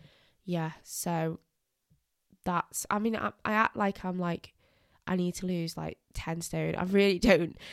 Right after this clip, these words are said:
Like, it's more for me about, like, toning. Like, I'd like to lose, like, maybe a stone and then just, like, mainly toning. Um, but even if I lost less than that, I'd be fine. But I go to the gym now. I, I do, like, weight training and cardio, and I'm,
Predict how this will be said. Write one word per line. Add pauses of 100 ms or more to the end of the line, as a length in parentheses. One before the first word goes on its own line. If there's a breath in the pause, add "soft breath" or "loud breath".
(140 loud breath)
Like,
it's
more
for
me
about,
like,
toning.
Like,
I'd
like
to
lose,
like,
maybe
a
stone
and
then
just,
like,
mainly
toning. (580 soft breath)
Um, (720)
but
even
if
I
lost
less
than
that,
I'd
be
fine. (420 loud breath)
But
I
go
to
the
gym
now.
I, (160)
I
do,
like,
weight
training
and
cardio,
and
I'm,